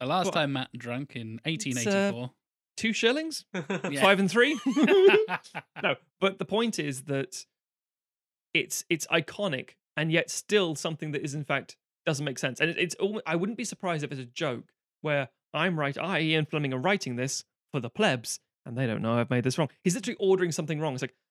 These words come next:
Speaker 2: "I'll have a B L T, no ham." It's like,
Speaker 3: Yeah.
Speaker 2: "Ham?"
Speaker 3: <laughs>
Speaker 1: Yeah, the,
Speaker 2: <laughs>
Speaker 1: the L stands for la, la ham.
Speaker 2: La ham,
Speaker 3: <laughs>
Speaker 2: yeah. So it's, uh,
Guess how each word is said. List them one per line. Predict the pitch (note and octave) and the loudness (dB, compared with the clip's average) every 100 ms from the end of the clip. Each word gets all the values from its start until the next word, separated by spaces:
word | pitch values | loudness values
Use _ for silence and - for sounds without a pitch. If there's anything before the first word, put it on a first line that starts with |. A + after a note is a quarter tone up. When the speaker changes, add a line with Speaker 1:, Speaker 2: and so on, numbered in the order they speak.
| - | -8
Speaker 2:
"I'll | D3 | -4
have | C3 | -2
a | |
B | A#2+ | 0
L | B2+ | 0
T, | A#2 A#2+ G2+ | 0 -4 -4
no | A#2 A#2 | -6 -6
ham." | A2+ G#2+ G#2+ _ _ | -8 -10 -14 _ _
It's | - | -14
like, | G#2+ | -12
Speaker 3:
Yeah. | D3 _ _ _ _ _ - | -12 _ _ _ _ _ -6
Speaker 2:
"Ham?" | E3 E3+ - A#2 - | -4 -4 -8 -14 -10
Speaker 3:
<laughs> | - E3+ F#3+ - F3+ - - - - | -4 -2 0 0 0 -2 -4 -8 -8
Speaker 1:
Yeah, | F#3 G3 D3 | -2 0 2
the, | F3+ G#3+ F#3 - | 2 2 0 -4
Speaker 2:
<laughs> | - | -6
Speaker 1:
the | C#3+ | -4
L | D3 D#3+ A#2+ | 0 0 -2
stands | - B2+ A#2+ A#2+ | -4 -4 -4 -6
for | B2+ A#2+ A#2+ - | -8 -8 -10 -10
la, | C3 B2+ - - | -6 -6 -8 -12
la | B2+ C3 - | -8 -8 -6
ham. | F3 B2 A#2 - | -8 -8 -8 -4
Speaker 2:
La | C#3 | -2
ham, | E3 D#3+ E3 | -2 -2 -2
Speaker 3:
<laughs> | G3+ | 0
Speaker 2:
yeah. | E3 A#3+ - A#3+ - _ - - - _ - - _ _ _ | 0 0 2 0 -2 _ -20 -18 -18 _ -20 -20 _ _ _
So | E3 - | -12 -10
it's, | D#3 F#3 - - - | -8 -10 -10 -18 -8
uh, | D3+ C#3+ | -4 -4